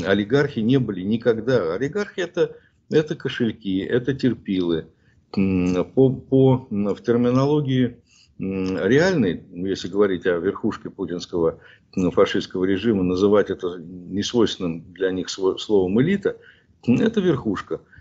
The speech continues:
Э, реально для них олигархи — это вот, м, терпи-, терпилы, э, фраера, которых, так сказать, надо грабить и, м, так сказать, ста-, ставить на счётчик и так далее. Поэтому,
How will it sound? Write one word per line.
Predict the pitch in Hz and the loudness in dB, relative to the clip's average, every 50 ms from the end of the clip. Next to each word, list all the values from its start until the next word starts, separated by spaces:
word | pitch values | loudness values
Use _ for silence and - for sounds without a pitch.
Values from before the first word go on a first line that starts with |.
| - _ - | -20 _ -2
Э, | - 90 87 87 80 - 98 101 | 2 4 6 6 4 4 4 4
реально | 110 131 156 190 202 202 185 147 107 | 4 4 4 4 2 0 0 -2 -2
для | 90 98 110 113 | -2 -2 -2 0
них | 127 127 117 - 120 | 0 -2 0 0 0
олигархи — | 113 110 113 113 135 170 - - - - 117 | 0 0 0 -2 -2 -2 -2 -4 -4 -4 -2
это | 123 139 143 - 151 | -2 -2 -2 -2 -2
вот, | 131 120 113 - _ _ _ - - | -2 -2 -4 -6 _ _ _ -10 -6
м, | 101 92 92 87 80 | -4 -4 -2 -4 -2
терпи-, | - - 110 104 - - 165 151 131 - | -2 -2 -2 -2 -2 -2 -2 -2 -2 0
терпилы, | - 117 107 - - - 180 185 185 175 156 147 - - - - _ _ _ - | 2 2 2 0 0 -2 0 2 4 4 2 2 -2 -8 -20 -20 _ _ _ -4
э, | 95 92 90 87 82 | 0 2 2 2 2
фраера, | - - 113 117 120 123 131 160 180 180 | 2 2 4 4 6 6 6 4 4 4
которых, | 175 - 151 - 151 151 151 143 - - | 2 0 0 0 0 -2 -2 -4 -4 -6
так | - - | -6 -6
сказать, | - - 98 92 - | -6 -6 -6 -4 -2
надо | 110 117 131 123 117 - | 0 0 2 2 0 0
грабить | - 101 110 127 147 151 151 156 147 - - - | 2 2 4 4 4 4 0 -2 -6 -8 -12 -12
и, | - 95 92 90 95 104 117 123 131 135 131 - - _ _ _ | -8 -8 -6 -4 -2 -2 0 0 0 0 0 -2 -6 _ _ _
м, | - 92 92 87 85 85 80 | -6 -4 -2 -2 -2 -2 -2
так | - 87 - | -4 -6 -4
сказать, | - - 87 - | -4 -4 -6 -4
ста-, | - - - 120 123 123 107 104 | -4 0 4 6 6 6 4 2
ставить | - - - 120 117 113 98 - - | 0 2 4 6 6 4 2 -2 -4
на | 90 85 | -8 -10
счётчик | - - - 139 143 143 - 120 - - | -8 -6 -4 -4 -4 -4 -6 -10 -10 -10
и | 98 | -4
так | - 104 98 95 82 | 0 0 0 0 0
далее. | 78 67 - - - _ _ _ - - - - _ _ _ _ | -4 -6 -6 -8 -14 _ _ _ -20 -20 -20 -20 _ _ _ _
Поэтому, | 95 95 101 98 - 117 107 107 107 104 98 92 - - - | 2 4 4 2 2 0 0 0 0 0 0 -2 -4 -8 -12